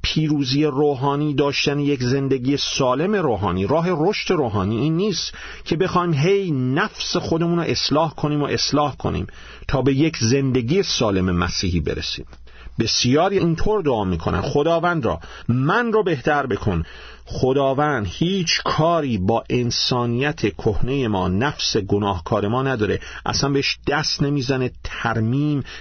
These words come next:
اصلاحش نمی‌کنه. انسانیت کهنه ما، نفس و سرشت کهنه من قابل علاج نیست. خدا میگه فقط یه کار باش می‌شه کرد و باید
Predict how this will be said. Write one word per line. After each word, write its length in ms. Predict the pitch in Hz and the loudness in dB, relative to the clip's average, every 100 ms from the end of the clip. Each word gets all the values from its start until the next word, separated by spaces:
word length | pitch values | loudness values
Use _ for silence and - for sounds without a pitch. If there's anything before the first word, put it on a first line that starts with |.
| - | -2
اصلاحش 720 | 110 - - 139 151 147 - | 0 0 2 2 2 0 0
نمی‌کنه. 520 | 143 143 - 117 113 - - - - | 0 0 0 0 0 -4 -10 -14 -4
انسانیت 920 | 131 139 131 - 135 131 139 170 170 | 0 0 0 0 0 0 0 0 -2
کهنه 440 | - 117 - 95 90 | 0 0 2 0 0
ما، 240 | 85 80 - - - | 0 -2 -6 -8 -2
نفس 400 | 110 165 - - | 0 0 0 0
و 60 | 165 | 0
سرشت 720 | - - 135 165 - 156 160 | 0 0 0 0 0 -2 -2
کهنه 500 | 123 110 110 104 98 | -2 0 0 0 0
من 520 | 95 110 147 156 147 - - - - | 0 0 0 -2 -4 -10 -18 -18 -4
قابل 440 | 131 131 127 127 131 - | 0 2 2 0 0 -2
علاج 540 | 123 127 147 165 127 117 | 0 2 2 2 0 -2
نیست. 520 | 139 151 - - - - - - - - 156 | 0 0 -2 -4 -6 -14 -18 -18 -18 -12 -4
خدا 380 | 151 156 180 | 2 2 2
میگه 200 | 196 185 | 2 0
فقط 320 | 202 175 196 175 | 0 0 0 2
یه 140 | 214 | 0
کار 260 | 202 165 127 | 2 0 2
باش 320 | 113 98 - | 0 0 -2
می‌شه 240 | 98 104 | 0 0
کرد 320 | - 160 170 | 2 0 2
و 60 | 156 | 0
باید 320 | 143 147 180 | 2 0 0